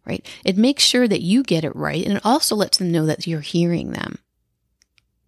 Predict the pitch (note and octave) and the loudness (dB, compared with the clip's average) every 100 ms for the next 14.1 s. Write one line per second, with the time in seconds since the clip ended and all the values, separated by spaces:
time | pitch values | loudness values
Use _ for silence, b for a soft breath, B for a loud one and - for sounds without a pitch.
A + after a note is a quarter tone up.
0 | _ _ _ B B B B _ B3 C#4+ | _ _ _ B B B B _ 2 4
1 | B3 - F3+ G#3 - - G#3+ F#3 E3 - | 4 4 2 2 0 0 2 2 0 -2
2 | F#3 - E3+ E3 D#3+ - D3+ - - - | -2 0 0 -2 -2 -2 0 0 -2 -4
3 | E3 - A#1 G1+ - _ _ _ _ _ | -8 -6 -10 -10 -16 _ _ _ _ _
4 | _ _ - D#3+ D3+ C#3+ C#3 - _ _ | _ _ -8 -4 -4 -4 -8 -18 _ _
5 | D3+ D3+ D#3 E3 D#3+ D#3+ D#3 D#3 - - | -6 0 2 2 2 2 0 -2 -4 -6
6 | - _ _ - E3 - E3 E3+ E3+ - | -10 _ _ -8 -2 0 0 -2 0 -4
7 | - - _ F3 F3+ - F3+ - F3 F#3 | -6 -12 _ -8 -4 -2 -2 0 0 0
8 | - G#3 - F#3 F3+ F#3 - - - E3+ | -4 -8 -2 0 2 0 0 0 0 0
9 | E3+ E3 - - - - _ _ _ _ | 0 -4 -8 -6 -8 -10 _ _ _ _
10 | _ _ _ - E3 D#3+ D#3+ D#3+ E3 - | _ _ _ -6 -2 -2 -2 -4 -6 -12
11 | _ _ _ _ _ _ _ _ _ _ | _ _ _ _ _ _ _ _ _ _
12 | - - F#3 F#3+ G#3+ G#3 G#3 - D#3+ E3+ | -6 0 0 0 0 2 2 0 -2 0
13 | F3+ - F3+ D#3 D3+ F#3 - F3+ D#3+ - | 0 0 0 0 0 -4 -2 -2 -2 -6